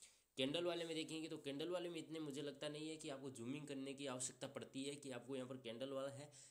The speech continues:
कि आप, आप अच्छे से समझ सकते हैं कि आपको यहाँ पर zooming करने की आवश्यकता यहाँ पर नहीं पड़ती है। अगर पड़ती है तो इसका option में आपको यहाँ पर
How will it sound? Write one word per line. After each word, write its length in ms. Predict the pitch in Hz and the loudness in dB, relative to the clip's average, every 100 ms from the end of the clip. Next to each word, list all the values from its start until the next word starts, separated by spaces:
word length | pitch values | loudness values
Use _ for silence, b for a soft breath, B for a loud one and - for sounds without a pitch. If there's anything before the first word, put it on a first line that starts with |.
| B | B
कि 60 | 143 | 0
आप, 140 | 139 - - - - _ _ _ _ - - | 0 -2 -14 -18 -20 _ _ _ _ -8 2
आप 180 | 135 139 | 4 4
अच्छे 200 | 143 147 | 2 2
से 140 | 147 | 2
समझ 240 | 127 147 | 2 2
सकते 260 | 147 143 - | 2 0 2
हैं 140 | 135 | 2
कि 120 | 131 139 | 2 0
आपको 240 | 123 135 | 0 0
यहाँ 140 | 131 | 2
पर 200 | 131 147 107 | 2 -2 -2
zooming 340 | 117 127 160 | 0 0 0
करने 220 | 143 135 | 0 0
की 100 | 131 | 0
आवश्यकता 360 | 123 117 127 160 | 0 -2 -4 -4
यहाँ 140 | 123 | -4
पर 120 | 110 | -4
नहीं 180 | 160 143 | 0 0
पड़ती 260 | 127 110 110 | 0 -2 -4
है। 80 | 95 B B B - | -6 B B B -2
अगर 140 | 151 | 0
पड़ती 300 | 151 135 156 | 2 0 2
है 100 | 170 | 2
तो 100 | 175 | 2
इसका 260 | 165 - 147 | 0 2 2
option 260 | 147 - | 2 2
में 120 | 165 147 | 2 0
आपको 240 | 135 160 | 0 0
यहाँ 180 | 143 | 2
पर 100 | 127 | 2